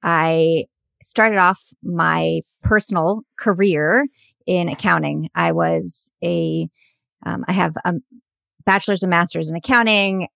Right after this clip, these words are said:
I was a C P A, and then I realized that wasn't really where I wanted to be. Or I, actually, I think what I realized is that I kept searching for something else,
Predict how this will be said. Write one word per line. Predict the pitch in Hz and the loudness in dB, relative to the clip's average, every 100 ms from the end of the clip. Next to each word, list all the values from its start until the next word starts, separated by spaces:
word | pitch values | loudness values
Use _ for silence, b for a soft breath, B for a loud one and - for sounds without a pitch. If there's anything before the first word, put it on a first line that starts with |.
| - | -6
I | 156 | -6
was | 151 | -4
a | 156 | -8
C | - 156 | -8 -8
P | - 247 | 0 2
A, | 269 247 233 226 - | 4 4 2 0 -2
and | 180 170 165 165 170 180 _ _ _ _ - | -2 -2 -2 -2 -4 -6 _ _ _ _ -6
then | 294 | 0
I | 285 | 0
realized | 208 190 185 175 | 2 2 2 2
that | 160 | 0
wasn't | 175 170 175 254 _ - | 0 -4 -6 -8 _ -6
really | 185 170 | -4 -2
where | 165 170 165 | -2 0 0
I | 156 165 160 156 _ _ - | 0 -2 -2 -6 _ _ -10
wanted | 160 160 156 - | -6 -4 -6 -8
to | 135 | -8
be. | 131 123 151 | -6 -6 -4
Or | 220 233 220 - _ _ - | 2 2 2 -4 _ _ 0
I, | 247 247 | 2 2
actually, | 240 254 214 | 0 0 0
I | - | 0
think | - 233 | 0 0
what | 196 | 2
I | 170 | 2
realized | 165 175 165 156 - | 2 2 2 2 -2
is | 165 - | -8 -2
that | 160 147 _ _ _ _ - | 0 0 _ _ _ _ -8
I | 208 | -6
kept | 226 220 | -2 -4
searching | - 196 196 208 202 | 0 -2 0 -4 -2
for | 196 | -2
something | - 175 165 156 | -2 -2 -2 2
else, | 202 285 - | 2 2 -4